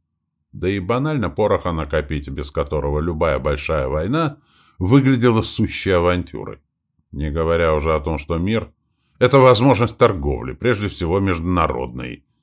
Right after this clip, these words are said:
без которой он не видел своего будущего. Понятно, что мастеров добрых ему никто не повезет – да и с прочими поставками будут проблемы.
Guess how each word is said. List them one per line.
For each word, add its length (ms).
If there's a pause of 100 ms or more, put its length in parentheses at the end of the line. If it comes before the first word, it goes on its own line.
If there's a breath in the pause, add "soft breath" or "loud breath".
(180)
без 180
которой 420
он 160
не 100
видел 280
своего 400
будущего. 640 (480)
Понятно, 480
что 160
мастеров 500
добрых 360
ему 220
никто 320
не 120
повезет – 680 (520 soft breath)
да 160
и 60
с 100
прочими 440
поставками 720
будут 380
проблемы. 520